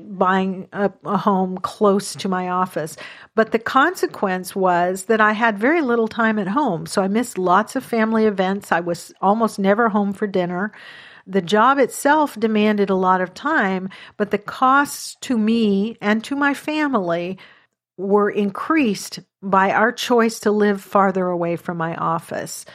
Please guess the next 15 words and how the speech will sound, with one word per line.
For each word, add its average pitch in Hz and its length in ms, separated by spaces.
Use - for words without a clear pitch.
That 185 240
was 214 120
a 262 80
choice 233 480
that 185 180
we 214 180
made 214 320
together 208 420
as 202 140
a 202 40
family, 196 720
but 220 160
it 233 140
had 175 480
consequences. 185 1000